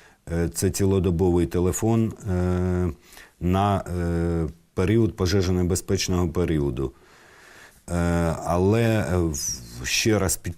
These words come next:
підкреслю те, що дуже тісна співпраця з органами надзвичайних ситуацій, тому людині запам'ятати телефон сто один — це набагато простіше, і,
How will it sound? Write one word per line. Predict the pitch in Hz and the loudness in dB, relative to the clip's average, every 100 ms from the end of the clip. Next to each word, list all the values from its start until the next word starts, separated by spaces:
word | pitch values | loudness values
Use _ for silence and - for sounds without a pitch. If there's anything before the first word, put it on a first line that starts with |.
| _ - | _ -6
підкреслю | 92 - 101 101 - 92 | -6 -2 0 0 0 -2
те, | 90 - 120 | -2 0 0
що | 113 - 98 92 | 0 0 2 2
дуже | 85 92 95 95 | 2 0 2 0
тісна | - 92 95 87 | 0 -2 -2 -2
співпраця | - 92 - - 92 - 87 | -2 -4 -4 -4 -4 -2 -4
з | - | -2
органами | 90 78 85 85 82 82 | -2 0 0 0 0 0
надзвичайних | 82 85 85 - 85 82 | -2 -2 -2 -2 -2 -2
ситуацій, | - - 101 113 113 - 110 - | -6 -4 0 0 0 0 0 0
тому | - 90 92 90 - | -2 0 2 2 0
людині | 82 92 80 110 113 98 | 0 0 2 2 2 2
запам'ятати | 82 87 90 90 87 90 87 87 | 0 -2 0 0 0 -2 -2 -2
телефон | 82 90 87 - 95 85 | -2 0 -2 0 -2 -2
сто | - - 95 | -4 -2 0
один — | 87 82 117 117 113 - - - _ | 2 2 2 0 -2 -12 -20 -20 _
це | - - 101 101 | -4 0 2 2
набагато | 87 90 90 87 92 87 | 0 0 0 0 0 -4
простіше, | - 82 - 127 117 - 98 | -2 -4 -2 -2 0 0 -2
і, | - 92 90 90 85 | 0 0 2 2 2